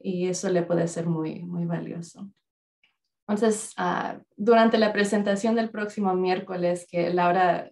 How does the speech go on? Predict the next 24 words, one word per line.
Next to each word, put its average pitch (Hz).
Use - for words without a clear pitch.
explicará, 180
entraremos 208
en 196
más 190
detalles 180
sobre 175
el 175
primer 185
punto 175
y 180
les 175
explicaré 185
en 185
esa, 180
ah, 185
presentación 180
por 180
qué 190
y 185
cómo 185
incorporar 175
su 175
negocio, 214
y 175